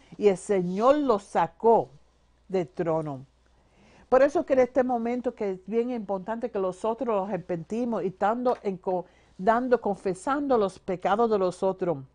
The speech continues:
Y lo, el orgullo es separando, y también cuando pecamos,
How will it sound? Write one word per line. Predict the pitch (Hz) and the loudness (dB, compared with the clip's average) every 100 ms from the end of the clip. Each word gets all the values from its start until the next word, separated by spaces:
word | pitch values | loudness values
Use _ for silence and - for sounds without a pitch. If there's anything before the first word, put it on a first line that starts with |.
| _ _ _ - 180 | _ _ _ -20 -10
Y | 247 | 0
lo, | 233 220 | 4 6
el | 220 | 6
orgullo | 208 185 190 294 294 311 - | 4 2 2 2 4 2 2
es | 233 | 0
separando, | 233 - 208 202 190 202 330 370 349 359 370 _ - - | 0 0 0 2 2 2 0 0 0 -2 -4 _ -20 -8
y | 226 | -4
también | - 202 220 | 0 0 2
cuando | 262 247 196 | 0 -2 -2
pecamos, | 202 185 330 349 180 | -2 2 2 2 -4